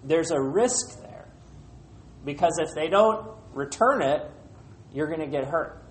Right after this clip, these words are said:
and you're not gonna trust that person. But what if that person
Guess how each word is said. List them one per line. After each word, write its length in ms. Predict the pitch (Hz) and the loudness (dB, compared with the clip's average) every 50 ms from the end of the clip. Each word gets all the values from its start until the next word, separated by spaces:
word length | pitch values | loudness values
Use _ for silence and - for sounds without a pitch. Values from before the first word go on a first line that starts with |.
| - - - - - - - - - - - - - - - - - - - - - - - - - - | -20 -20 -20 -20 -20 -20 -20 -20 -20 -20 -20 -20 -20 -20 -20 -20 -20 -20 -20 -20 -20 -20 -20 -20 -16 -14
and 120 | 120 127 | -10 -8
you're 140 | 120 120 120 | -6 -4 0
not 240 | 120 123 123 - - | 0 0 0 0 -2
gonna 160 | 120 117 - | -10 -10 -6
trust 480 | - - 156 156 - - - - - - - | 0 2 2 2 2 0 -12 -12 -14 -14 -14
that 180 | 117 110 101 - | -12 -12 -12 -12
person. 380 | - 107 104 - - - - - - - - - - - - - - - - - - - - - - - - - - - - - - - - - - - - - - - - - - - - - - - - - - - - - - - - - - - - - - - - - - - - - - - | -14 -14 -14 -14 -18 -18 -20 -20 -20 -20 -20 -20 -20 -20 -20 -20 -20 -20 -20 -20 -20 -20 -20 -20 -20 -20 -20 -20 -20 -20 -20 -20 -20 -20 -20 -20 -20 -20 -20 -20 -20 -20 -20 -20 -20 -20 -20 -20 -20 -20 -20 -20 -20 -20 -20 -20 -20 -20 -20 -20 -20 -20 -20 -20 -20 -20 -20 -20 -20 -20 -20 -18 0 6
But 220 | - 208 202 196 | 8 8 8 8
what 280 | 196 233 269 277 - 220 | 6 6 6 6 6 6
if 200 | 233 254 247 - | 6 6 6 6
that 280 | 240 214 208 - - - | 6 6 6 4 2 2
person 580 | - 208 202 202 202 - 214 208 196 196 196 | 6 6 6 6 6 4 2 2 2 2 -2